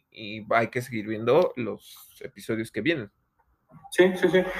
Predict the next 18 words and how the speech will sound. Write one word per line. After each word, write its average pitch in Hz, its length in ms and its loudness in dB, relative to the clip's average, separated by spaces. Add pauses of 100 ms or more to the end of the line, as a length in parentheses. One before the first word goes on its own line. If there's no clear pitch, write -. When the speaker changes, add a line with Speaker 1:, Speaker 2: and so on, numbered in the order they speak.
(180)
Speaker 2:
Y 165 120 10
hay, 208 160 10
hay 208 140 8
un 247 120 4
detallito, 262 640 4
este, 139 380 -2
te 151 80 0
lo 147 80 2
había 165 180 4
comentado, 151 640 0
eh, 127 320 0
lo, 123 140 -4
lo, 127 360 -2
lo, 123 160 -2
lo 120 140 0
quiero 147 220 4
decir 135 280 -2
aquí. 131 480 -4